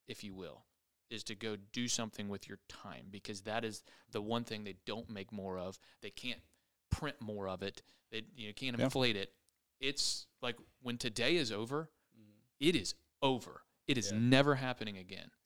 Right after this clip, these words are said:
Speaker 3: Yeah.
Speaker 1: And so it is convenient to give money and just
Speaker 3: Mm.
Speaker 1: blindly not think about it.
Speaker 2: Yeah.
Speaker 3: Yeah.
Speaker 1: And that is, I can tell you from experience being on other boards, that's what we do here, specifically in this community
Speaker 2: Sure.
Speaker 1: and, uh,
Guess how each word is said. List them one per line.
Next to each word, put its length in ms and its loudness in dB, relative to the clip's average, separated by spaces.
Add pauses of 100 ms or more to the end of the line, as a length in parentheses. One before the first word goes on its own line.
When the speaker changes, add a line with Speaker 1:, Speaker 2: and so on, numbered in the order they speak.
Speaker 3:
Yeah. 60 -14 (240)
Speaker 1:
And 100 -4
so 160 2
it 60 4
is 80 -2
convenient 640 4
to 100 4
give 440 2
money 360 0
and 100 -4
just 180 -2
Speaker 3:
Mm. 140 -16 (120)
Speaker 1:
blindly 340 0
not 200 -2
think 220 -4
about 280 -6
it. 40 -10
Speaker 2:
Yeah. 80 -6 (120)
Speaker 3:
Yeah. 260 -14
Speaker 1:
And 160 0
that 240 6
is, 300 4
I 120 -2
can 160 -8
tell 140 -6
you 340 -6
from 260 -6
experience 400 -4
being 180 -6
on 140 -8
other 160 -2
boards, 460 -2 (640)
that's 240 2
what 120 0
we 120 0
do 160 0
here, 320 -8 (680)
specifically 760 6
in 120 -4
this 180 2
community 500 0
Speaker 2:
Sure. 200 6 (640)
Speaker 1:
and, 500 2 (360)
uh, 220 0